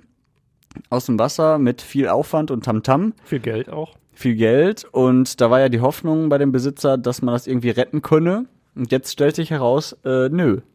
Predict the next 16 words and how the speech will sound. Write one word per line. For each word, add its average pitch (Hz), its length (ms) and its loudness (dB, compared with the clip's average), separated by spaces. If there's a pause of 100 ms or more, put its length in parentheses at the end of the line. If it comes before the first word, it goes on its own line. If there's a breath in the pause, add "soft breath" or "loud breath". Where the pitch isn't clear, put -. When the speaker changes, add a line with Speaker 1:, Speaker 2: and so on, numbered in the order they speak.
(140)
Speaker 1:
dem 135 160 2
ist 147 240 -6
nicht - 260 -6
so. 92 300 -4 (580 loud breath)
Speaker 2:
Nee, 151 240 2 (360)
Schaden 147 220 0
ist 151 80 -4
offenbar 147 240 2
zu 135 120 -4
groß. 131 240 0
Also 110 160 -4
der 117 80 0
ganze 131 240 -2
Rumpf 156 300 0
ist, - 300 -10
ähm, 127 460 0